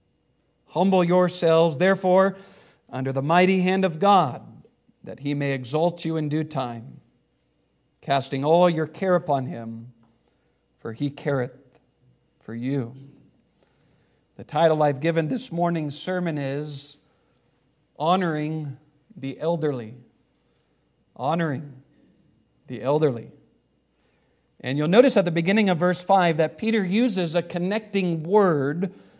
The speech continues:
to link and contrast what has been said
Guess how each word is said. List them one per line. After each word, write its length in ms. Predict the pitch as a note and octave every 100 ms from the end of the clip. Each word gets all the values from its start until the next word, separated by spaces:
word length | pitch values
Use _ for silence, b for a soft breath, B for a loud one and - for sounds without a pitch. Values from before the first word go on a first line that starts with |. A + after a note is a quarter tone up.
| b b b _ _ _ -
to 240 | F#3 E3
link 480 | E3 G#3 A#3+ A#3+ -
and 280 | E3+ E3+ E3
contrast 1160 | - - A3+ B3+ C4+ - F3 C#3+ C3+ C#3+ F3 -
what 220 | D#3 G3+
has 380 | F#3 G#3 A#3 G3
been 280 | E3 F3+ E3
said 720 | C#3+ D#3 C3+ C3+ F3+ G3+ A3